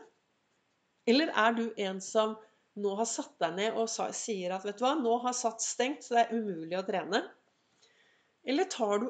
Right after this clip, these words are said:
ansvar for ditt eget liv og holder deg i god form? For det er kun du som har ansvar for din helse. Det er du som skal legge til rette for at du kan komme deg ut og bevege deg.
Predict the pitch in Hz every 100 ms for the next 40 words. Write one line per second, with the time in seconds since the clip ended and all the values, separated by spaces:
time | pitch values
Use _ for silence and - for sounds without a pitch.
0 | 262 233 190 - 196 240 269 - 226 233
1 | 226 180 196 202 214 285 311 - _ _
2 | _ _ _ _ _ _ 247 - 214 180
3 | 180 185 208 226 220 202 175 180 - 160
4 | - - _ _ _ _ _ _ _ _
5 | _ _ _ - 269 - 208 254 359 -
6 | 269 269 254 254 381 381 - - 349 254
7 | 226 247 254 220 190 - 202 254 - -
8 | _ - 247 214 240 262 269 226 - -
9 | 330 - - _ _ _ _ - 233 226
10 | 240 370 381 311 - 277 - 262 233 240
11 | 262 269 - 185 - 214 - - - 302
12 | 427 320 - - 349 214 202 220 190 185
13 | 196 190 165 139 147 - -